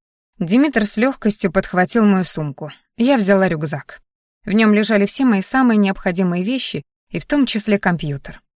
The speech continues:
Без него в мире интернета никуда. «Вы позволите открыть портал в вашей квартире?» спросил у мамы куратор.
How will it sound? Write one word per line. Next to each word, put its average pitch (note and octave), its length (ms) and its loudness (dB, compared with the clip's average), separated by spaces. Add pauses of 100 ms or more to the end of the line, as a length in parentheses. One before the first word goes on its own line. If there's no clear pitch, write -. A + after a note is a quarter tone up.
(300)
Без F3+ 200 -2
него A3+ 260 2
в B3+ 60 2
мире B3 280 4
интернета G#3+ 640 2 (160)
никуда. F#3 640 0 (500)
«Вы G3+ 240 2
позволите A3 580 0
открыть F#3 420 -2
портал F3+ 420 0
в D#3+ 60 -6
вашей D#3+ 280 0
квартире?» E3 600 -2 (180)
спросил F3+ 480 -4
у - 20 0
мамы E3+ 280 -2
куратор. D#3 480 -6